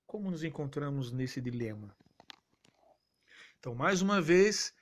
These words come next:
Jesus deixa pra trás as velhas práticas, as práticas antigas da pena de talhão,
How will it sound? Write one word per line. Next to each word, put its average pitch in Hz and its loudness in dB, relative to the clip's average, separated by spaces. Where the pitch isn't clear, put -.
Jesus 156 2
deixa 135 -2
pra 131 0
trás 127 0
as 113 -6
velhas 117 -4
práticas, 156 -4
as - -12
práticas 120 -10
antigas 160 -4
da 117 -6
pena 151 0
de 110 -8
talhão, 131 -6